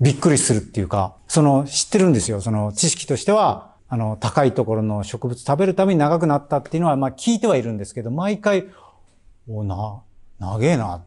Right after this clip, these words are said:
ていうふうに、こう、純粋に驚かせてくれるし、フォルムもなんか美しいじゃないですか。ちょっとこう、バランスも高くて、足が長くて。キリンは見逃せないですね。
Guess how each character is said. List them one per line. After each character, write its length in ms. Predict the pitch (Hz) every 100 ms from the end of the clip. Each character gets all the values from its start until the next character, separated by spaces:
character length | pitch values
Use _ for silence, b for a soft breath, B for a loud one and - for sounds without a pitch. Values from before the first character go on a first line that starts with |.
| -
て 100 | -
い 80 | 98 95
う 140 | 98 - - - -
ふ 100 | 190
う 20 |
に、 140 | 143 120
こ 100 | 143
う、 40 |
純 180 | 170 226
粋 140 | 220
に 40 | 214
驚 400 | 202 202 202 196
か 140 | 190
せ 100 | 175
て 100 | 127
く 100 | 110
れ 180 | 104 90 _ _
る 80 | 127
し、 400 | 120 190 180 123 B B _
フ 100 | -
ォ 60 | 196
ル 100 | 226
ム 160 | 240
も 160 | 226 226
な 120 | 220
ん 20 |
か 120 | 143 123
美 160 | -
し 80 | 151
い 40 | 135
じ 80 |
ゃ 40 | 98
な 20 |
い 20 |
で 40 | 85
す 60 |
か。 80 | 113
ち 80 | -
ょ 20 |
っ 0 |
と 100 | 151
こ 100 | 110
う、 40 | 117
バ 140 | 123
ラ 100 | 165
ン 80 | 185
ス 100 | 175
も 220 | 170 170 - _
高 280 | 123 - 170
く 60 | -
て、 100 | 107
足 200 | 104 143
が 100 | 101
長 200 | 101 98
く 60 | -
て。 140 | 101 - B B B B - - -
キ 180 | -
リ 140 | 143 160
ン 220 | 160 160
は 460 | 165 165 165 139 - - _ _ -
見 180 | 143 123
逃 180 | 135 139
せ 120 | 147
な 100 | 156
い 60 |
で 20 | 123
す 140 | 110
ね。 180 | 95